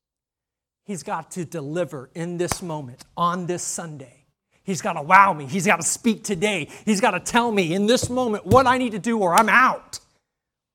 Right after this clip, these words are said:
Oh, friends, you know, that puts an insurmountable amount of pressure upon you.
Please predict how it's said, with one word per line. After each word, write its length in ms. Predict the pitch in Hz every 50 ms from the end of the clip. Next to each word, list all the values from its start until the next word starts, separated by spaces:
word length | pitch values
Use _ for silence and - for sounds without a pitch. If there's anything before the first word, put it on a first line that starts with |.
| _ _ _ 143 170
Oh, 200 | 170 160 139 127
friends, 760 | - - - 160 180 - 151 127 120 123 123 120 - -
you 120 | 151 135 117
know, 420 | 139 165 180 156 131 120 113 - _ _ _ _ _ _ _ _ _ _ _ _ _ _ _ _ _ _ 143
that 140 | 143 _
puts 300 | - - 185 180 - -
an 180 | 175 139 143 - _ 165
insurmountable 1600 | 160 170 180 190 202 202 - _ _ _ _ - - - - 160 139 131 139 156 175 175 190 185 - - 185 151 - 147 139 120 - _ _ _
amount 500 | - 156 139 143 165 170 170 170 165 170 - -
of 240 | 160 123 - _ _
pressure 500 | - - 196 170 - - - - 131 110 120 _ -
upon 640 | 151 135 - - - - 156 139 139 127 127 123 107 _ _ _ _ _ _ _ _ _ _ _ _ _
you. 220 | 131 139 127 117